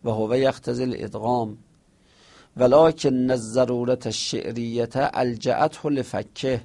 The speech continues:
ولکن ضرورت شعری الجأته یعنی ناچار کرده است شاعر را برای فک این ادغام، یعنی ادغام نکرده، فک ادغام کرده.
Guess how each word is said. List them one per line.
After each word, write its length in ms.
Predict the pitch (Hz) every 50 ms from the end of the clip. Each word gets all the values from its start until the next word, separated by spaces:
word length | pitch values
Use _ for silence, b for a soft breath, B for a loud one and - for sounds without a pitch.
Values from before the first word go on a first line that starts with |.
| - b b b b b b b b b
ولکن 480 | - 123 135 151 165 170 165 170 156 143
ضرورت 720 | 131 120 120 127 127 120 120 117 117 120 120 120 - 117
شعری 680 | 110 - - - 117 98 73 117 127 147 151 123 - - _ -
الجأته 760 | 120 123 120 117 113 120 123 80 85 117 120 - - 135 143
یعنی 180 | 135 143 151
ناچار 680 | 156 143 127 120 117 113 110 - - 131 151 160 147 127
کرده 400 | 120 - 131 110 113 110 107 117
است 320 | 104 73 107 107 107 98 -
شاعر 560 | - - - - 113 113 101 - - 127 143
را 440 | 147 151 156 175 180 185 202 214 - b b b b b b b b b b b b b b b b -
برای 680 | 139 127 123 123 123 131 143 147 135 123 113 117 113 110
فک 360 | - - - 139 135 160 156 - _ - -
این 340 | 180 185 - 143 151 147 135 -
ادغام، 920 | 95 113 101 104 110 101 113 123 127 127 131 131 127 127 127 123 123 -
یعنی 200 | - 127 123 123 -
ادغام 560 | - 123 107 117 110 117 120 135 143 160 - - -
نکرده، 520 | 123 120 113 113 - 107 104 98 85 90
فک 340 | 98 - - 95 - - - 101
ادغام 480 | - - 98 95 98 101 101 104 104
کرده. 420 | 98 - 98 92 92 87 - -